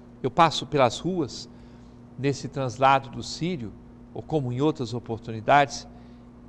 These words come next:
e muitas vezes eu bato os olhos em alguém e verifico que ali, num silêncio, às vezes nas lágrimas,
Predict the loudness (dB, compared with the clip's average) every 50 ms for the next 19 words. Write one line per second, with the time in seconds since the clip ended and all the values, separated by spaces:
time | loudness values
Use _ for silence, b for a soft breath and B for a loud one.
0 | -6 -2 -2 -2 0 0 0 0 0 2 2 2 2 2 0 -4 -6 -4 -4 -2
1 | -2 -4 -6 -8 -14 -18 -20 -20 -20 -20 -20 -20 -18 -4 0 2 4 4 2 0
2 | -4 -4 0 4 6 6 6 6 2 -2 -8 -8 -6 -6 -4 -6 -6 -4 -4 -4
3 | -4 -4 -6 -10 -14 -18 -20 -20 -20 -20 -20 -20 -20 -20 -20 -20 -20 -20 -20 -12
4 | -8 -4 -4 -2 -2 -2 -2 -4 -4 -6 -6 -4 -2 -2 -2 -2 -4 -4 -2 -2
5 | -2 -2 -4 -10 -10 -2 0 0 0 0 0 -4 -4 -6 -8 B B B B B
6 | B B -20 -20 -20 -20 -20 -20 -20 -20 -20 -20 -20 -20 -16 -8 -4 -2 -2 0
7 | -2 -2 -2 -2 0 2 2 2 2 0 -2 -6 -10 -14 -14 -14 -14 -12 -8 -6
8 | -6 -6 -4 -4 -2 -2 -2 -2 -4 -8 -10 -8 -6 -6 -6 -6 -2 0 2 2
9 | 2 2 0 -4 -10 -12 -12 -12 -12 -14